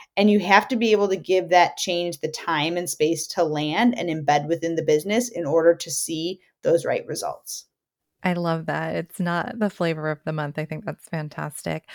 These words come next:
Speaker 2: What are some of your best practices for identifying, uh, some of the winning behaviors that lead to success in sales?
Speaker 1: Yeah. So we really focus on, like, leading indicators of success.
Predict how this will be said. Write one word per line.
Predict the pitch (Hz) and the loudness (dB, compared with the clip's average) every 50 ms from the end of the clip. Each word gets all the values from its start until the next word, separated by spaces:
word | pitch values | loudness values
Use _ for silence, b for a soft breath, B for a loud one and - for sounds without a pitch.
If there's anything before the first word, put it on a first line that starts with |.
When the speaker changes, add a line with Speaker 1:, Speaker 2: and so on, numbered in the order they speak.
| B B B B B B | B B B B B B
Speaker 2:
What | - 226 214 247 254 | -2 2 2 4 4
are | 320 370 359 | 4 2 0
some | 339 - - 240 233 233 | 0 0 0 2 2 2
of | 233 226 196 | 2 2 0
your | 190 190 185 185 | 0 0 0 0
best | 180 170 165 165 - - | 0 -2 -4 -4 -4 -6
practices | 175 165 165 - 180 - - 170 165 - - | -6 -6 -6 -6 -10 -8 -6 -6 -6 -8 -6
for | _ 175 165 160 160 - - | _ -2 0 0 0 0 -2
identifying, | 165 156 - 170 165 170 170 165 - 175 170 165 160 160 160 160 160 160 165 165 - _ _ - | -4 -2 -2 -2 0 0 -2 -2 -2 -2 0 0 0 0 0 -2 -2 -2 -4 -6 -10 _ _ -20
uh, | - - _ | -20 -18 _
some | - - 220 202 | -4 0 2 2
of | 208 185 | 2 2
the | 185 165 | 0 0
winning | 160 156 160 175 175 185 190 185 180 | -2 -2 -2 0 0 2 2 0 0
behaviors | 175 170 151 160 156 156 151 160 160 160 156 151 151 151 | -2 -2 -4 -2 -4 -4 -4 -4 -2 -2 0 -2 -2 -2
that | - 160 151 151 - 165 | -4 -4 -4 -2 -4 -4
lead | 175 170 180 180 185 185 - | -2 -2 0 -2 -2 -4 -6
to | - 165 | -8 -12
success | - - 156 - - - 151 147 - - | -8 -8 -10 -10 -6 -6 -6 -6 -6 -6
in | - 147 147 143 | -6 -6 -6 -6
sales? | - - - - - - - - - - - _ _ _ _ _ _ _ _ _ _ _ _ _ _ _ _ | -6 -8 -8 -8 -8 -10 -12 -12 -16 -20 -20 _ _ _ _ _ _ _ _ _ _ _ _ _ _ _ _
Speaker 1:
Yeah. | 180 180 180 175 160 156 151 | 0 2 2 2 2 0 -2
So | - - - 214 208 196 - B B B B B B B B _ | -2 6 8 8 8 8 6 B B B B B B B B _
we | 170 190 247 311 392 | 0 2 2 4 4
really | 440 440 415 359 | 4 4 4 4
focus | 330 - 254 226 233 247 240 - | 6 6 6 6 6 4 2 2
on, | 214 190 180 165 165 151 143 139 - _ _ _ _ _ _ | 2 2 2 2 0 -2 -6 -8 -12 _ _ _ _ _ _
like, | 170 160 190 185 175 165 - | -4 4 6 6 6 6 4
leading | 170 151 160 160 180 180 190 202 208 202 - - | -6 -8 -6 -6 -6 -6 -2 0 0 0 0 -2
indicators | 170 175 170 170 165 - 180 160 147 151 151 151 147 143 143 | -4 -4 -4 -4 -4 -2 -2 0 2 2 2 2 0 -2 -4
of | - 147 143 | -6 -6 -6
success. | - - 143 - - - - - - - - - - - | -6 -8 -8 -6 -6 -8 -8 -8 -10 -14 -14 -14 -16 -16